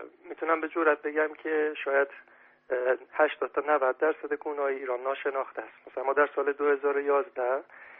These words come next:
یک نمونهٔ فوق‌العاده درست شسته از عنکبوت رو از ایران به عنوان گونهٔ جدید معرفی کردیم در یکی از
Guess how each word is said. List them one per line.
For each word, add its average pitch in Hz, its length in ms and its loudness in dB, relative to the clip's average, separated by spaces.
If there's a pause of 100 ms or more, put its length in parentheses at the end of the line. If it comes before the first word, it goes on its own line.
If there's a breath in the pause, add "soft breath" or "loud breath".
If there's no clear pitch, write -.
(240 loud breath)
یک - 180 -8
نمونهٔ 151 380 -2
فوق‌العاده 139 760 0 (120)
درست 139 240 0
شسته - 300 -6
از 123 120 -2
عنکبوت 139 500 -2
رو 127 80 2
از 123 140 2
ایران 127 260 -2 (160)
به 135 80 -4
عنوان 127 220 -4
گونهٔ 139 300 -4
جدید 127 440 0
معرفی 123 380 0
کردیم 120 280 -6
در 131 140 -4
یکی 127 160 -2
از 139 80 2